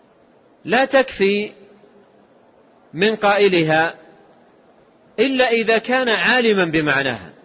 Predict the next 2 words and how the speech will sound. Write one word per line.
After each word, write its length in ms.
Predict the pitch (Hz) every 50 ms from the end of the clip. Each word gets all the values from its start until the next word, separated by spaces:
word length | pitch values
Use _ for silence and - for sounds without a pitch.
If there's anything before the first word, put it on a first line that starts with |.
| - - - - _ _ _ _ _ _ _ _ _ _ _ _ -
عارفا 600 | 110 135 185 214 226 226 226 226 233 226 226 226
بمدلولها، 920 | 214 196 185 214 220 220 214 160 190 208 240 240 214 165 151 127 107 92